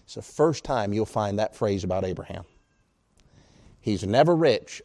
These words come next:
until he comes out of Egypt. Prior to that, he just has substance. It's great irony, isn't it? Why did he go down to Egypt? 'Cause the substance was in jeopardy.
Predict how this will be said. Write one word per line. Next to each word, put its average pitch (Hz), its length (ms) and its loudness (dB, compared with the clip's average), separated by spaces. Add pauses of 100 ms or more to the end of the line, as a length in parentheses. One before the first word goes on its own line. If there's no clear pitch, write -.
until 110 260 -4
he 98 80 -2
comes 92 360 -8
out 101 160 -8
of 95 100 -6
Egypt. - 420 -10 (800)
Prior 143 280 10
to 110 60 0
that, 113 200 2
he 104 80 0
just 107 240 -4
has 98 220 -6
substance. - 760 -8 (720)
It's 107 120 -2
great 143 220 6
irony, 110 420 6
isn't 101 260 -6
it? 156 140 -8 (720)
Why 117 140 4
did 135 60 0
he 123 40 0
go 131 100 0
down 135 180 -2
to - 80 -4
Egypt? 147 400 -6 (1300)
'Cause - 180 -4
the 110 80 -6
substance - 840 -4 (260)
was 101 180 -4
in 92 120 -6
jeopardy. 95 480 -8